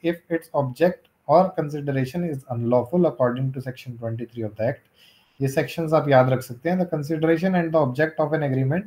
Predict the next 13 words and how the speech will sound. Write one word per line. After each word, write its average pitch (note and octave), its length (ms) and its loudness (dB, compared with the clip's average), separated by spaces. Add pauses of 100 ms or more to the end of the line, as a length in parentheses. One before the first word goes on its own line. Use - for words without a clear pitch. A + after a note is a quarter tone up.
(160)
is, D3 60 -4 (200)
are C#3+ 300 6
unlawful C3+ 600 2
in D3 200 -6
following C#3+ 460 0
cases। A#2+ 260 -4 (1200)
तो F#3+ 220 -4 (100)
इसमें G3+ 340 2
एक G#3 140 4
example F3 500 4
दिया F#3 180 6
marriage C#3 420 4
का। G3 340 -2